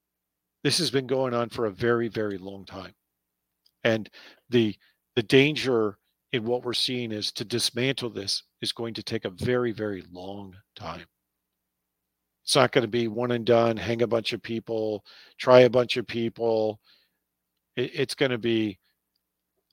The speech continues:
dismantle the system, identify how they use the Constitution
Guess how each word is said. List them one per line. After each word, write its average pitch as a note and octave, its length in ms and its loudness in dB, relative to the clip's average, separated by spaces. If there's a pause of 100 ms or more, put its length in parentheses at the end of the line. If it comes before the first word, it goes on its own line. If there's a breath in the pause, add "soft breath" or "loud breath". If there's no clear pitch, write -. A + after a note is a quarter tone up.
(600)
dismantle D3 560 2
the C3+ 100 0
system, C3 460 0 (1300)
identify C3+ 920 8 (380)
how D3 360 6
they D3 120 2
use C#3 320 -4
the C#3+ 100 -4
Constitution B2+ 1080 -6